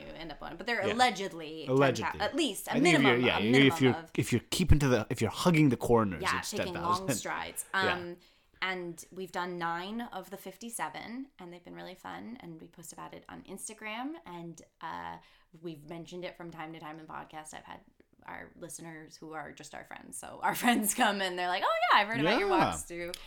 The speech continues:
Speaker 1: the pod," and Marcus wants to shine a light on
Speaker 2: What
Speaker 1: it.
Speaker 2: a good sponsor.
Speaker 1: What a good sponsor.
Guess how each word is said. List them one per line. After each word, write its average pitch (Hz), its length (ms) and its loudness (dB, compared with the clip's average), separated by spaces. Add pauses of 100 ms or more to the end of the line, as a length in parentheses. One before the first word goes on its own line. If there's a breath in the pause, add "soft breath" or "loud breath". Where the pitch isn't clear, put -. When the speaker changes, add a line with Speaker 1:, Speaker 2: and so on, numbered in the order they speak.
(320 loud breath)
Speaker 1:
the 254 80 -2
pod," 190 420 4 (300)
and 185 100 -6
Marcus 185 460 -8
wants 175 300 -10
to 175 80 -16
shine 233 680 -6
a 196 100 -6
light 170 380 -6
on 151 160 -2
Speaker 2:
What 147 200 8
Speaker 1:
it. - 100 -8
Speaker 2:
a 139 80 2
good 113 320 -2
sponsor. - 300 -4
Speaker 1:
What 320 140 2
a 285 120 -2
good 202 360 -6
sponsor. 147 1500 2